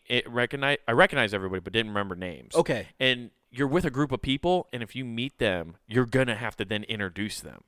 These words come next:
Speaker 1: You know what I mean? If they're around you,
Speaker 2: Mm-hmm.
Speaker 1: which is gonna suck. But luckily, it never had. I, have you ever had?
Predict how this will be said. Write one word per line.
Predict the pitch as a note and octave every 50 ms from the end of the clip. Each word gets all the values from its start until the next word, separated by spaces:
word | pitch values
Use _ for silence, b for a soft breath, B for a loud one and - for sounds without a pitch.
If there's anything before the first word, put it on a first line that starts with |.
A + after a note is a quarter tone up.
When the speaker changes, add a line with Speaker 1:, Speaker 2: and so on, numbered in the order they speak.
| _
Speaker 1:
You | - A2+ A#2+
know | A#2
what | A2 G#2+
I | G2+
mean? | F#2+ G2 G2+ G#2+ G#2+
If | -
they're | - G2+ F#2
around | F2 E2+ F2 E2+ F2 F#2 G#2+ G#2+
you, | A#2+ B2+ C3 C#3+
Speaker 2:
Mm-hmm. | D#3 F3 G3+ G#3+ b b b b
Speaker 1:
which | - B2 C3 - -
is | A#2+ G#2
gonna | - - - B2+ A#2 G2 F2 -
suck. | - - - - - - - G2+ - - - - - - - B B A2 B B B B B
But | - G2+ G2+
luckily, | G#2+ A#2 C#3 C#3 C#3+ - A#2+ A#2 G#2
it | F2+ G2
never | G2+ G2 F#2 F2+
had. | F2 G2+ F#2+ F#2 - -
I, | G2 G#2+ A2+
have | - B2+ B2+
you | C#3 F3 G3+
ever | F#3 F3+ E3 C#3+
had? | C3 C#3+ C3